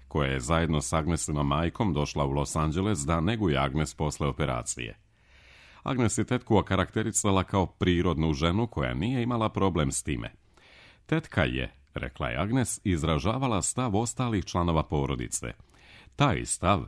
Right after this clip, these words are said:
tvrdila je, „bio je opšte odobravanje pre putovanja, zaprepašćenje i izražena osuda posle povratka i odobravanje puno olakšanja i postupanje kao prema,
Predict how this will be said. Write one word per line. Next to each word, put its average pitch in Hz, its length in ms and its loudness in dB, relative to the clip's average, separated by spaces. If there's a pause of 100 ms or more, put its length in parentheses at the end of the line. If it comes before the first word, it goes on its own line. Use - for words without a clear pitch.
tvrdila 71 440 -2
je, 60 100 -4
„bio 117 240 0
je 90 240 2
opšte 110 360 -2
odobravanje 85 640 2
pre 85 280 0
putovanja, 78 640 0 (340)
zaprepašćenje 80 1080 0
i 107 220 2
izražena 87 640 2
osuda 85 380 0
posle 113 400 -2
povratka 67 600 -4
i 110 180 0
odobravanje 95 680 0
puno 143 300 -2
olakšanja 95 720 -2
i 87 120 0
postupanje 87 680 0
kao 107 280 -2
prema, 78 360 0